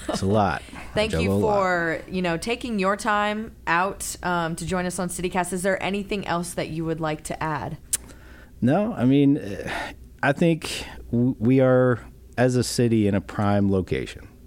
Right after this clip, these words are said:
Speaker 1: We are, are doing a lot of prime things that people should be proud about and happy about.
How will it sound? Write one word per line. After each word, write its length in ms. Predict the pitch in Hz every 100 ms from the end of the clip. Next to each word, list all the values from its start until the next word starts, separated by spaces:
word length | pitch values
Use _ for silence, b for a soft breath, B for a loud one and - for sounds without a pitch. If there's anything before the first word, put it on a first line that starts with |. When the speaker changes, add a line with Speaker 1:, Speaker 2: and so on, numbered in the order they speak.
| -
Speaker 1:
We 340 | 98 98 98
are, 360 | 95 90 90 110 -
are 180 | 92 87
doing 420 | 104 104 113 107
a 60 | 101
lot 240 | 95 95
of 160 | 87 -
prime 480 | - 95 95 92 87
things 400 | 90 87 78 87
that 160 | 82
people 260 | - 82 87
should 200 | - 80
be 80 | 78
proud 320 | - 80 76
about 320 | 80 73 -
and 100 | 76
happy 380 | 85 76 67 67
about. 400 | 67 60 -